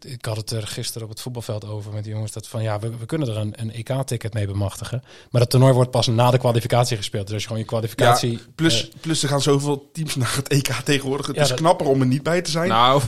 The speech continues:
Speaker 2: <laughs> dan om
Speaker 1: <laughs> Ja, Nederland
Speaker 3: Vitesse
Speaker 1: kan
Speaker 3: niet,
Speaker 1: het.
Speaker 3: hè?
Speaker 1: <laughs> Ja. Vitesse zou wel heel moeilijk zijn, ja. Ehm, ja, ik denk dat het tijd is om gewoon, eh,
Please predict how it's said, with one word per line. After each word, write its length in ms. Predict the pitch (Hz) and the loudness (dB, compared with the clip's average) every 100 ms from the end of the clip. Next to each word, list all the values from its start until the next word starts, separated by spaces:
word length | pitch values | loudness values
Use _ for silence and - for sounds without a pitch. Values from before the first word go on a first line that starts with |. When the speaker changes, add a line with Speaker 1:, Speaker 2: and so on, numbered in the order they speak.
| - | -4
Speaker 2:
<laughs> 180 | - - | -14 0
dan 140 | 185 214 | 2 4
om 100 | 180 | 2
Speaker 1:
<laughs> 400 | 190 - 185 - | 4 6 6 6
Ja, 60 | |
Nederland 260 | 147 139 151 | 4 4 6
Speaker 3:
Vitesse 280 | 147 147 - | 6 6 4
Speaker 1:
kan 100 | 190 | 4
Speaker 3:
niet, 180 | 202 | 4
Speaker 1:
het. 220 | 135 147 160 | 4 4 4
Speaker 3:
hè? 60 | |
Speaker 1:
<laughs> 100 | 190 | 4
Ja. 80 | 202 - - - - - - - | 4 2 -2 -4 -6 -20 -20 -16
Vitesse 400 | - 107 117 113 | -10 -6 -2 0
zou 140 | 107 | 0
wel 80 | 101 | 0
heel 140 | 101 | -2
moeilijk 300 | 101 98 98 | -2 -4 -6
zijn, 200 | - 92 | -8 -10
ja. 140 | 92 95 - - - - | -10 -12 -12 -12 -16 -14
Ehm, 480 | - 160 170 170 160 - _ - | 4 8 10 8 6 -6 _ -2
ja, 220 | - 139 | 2 2
ik 100 | 147 | 4
denk 140 | 156 | 4
dat 100 | 135 | 4
het 120 | 127 | 2
tijd 200 | 127 120 | 2 0
is 120 | 117 127 | 0 0
om 100 | 117 | 0
gewoon, 340 | 113 113 107 | 2 2 2
eh, 240 | 107 104 | 0 0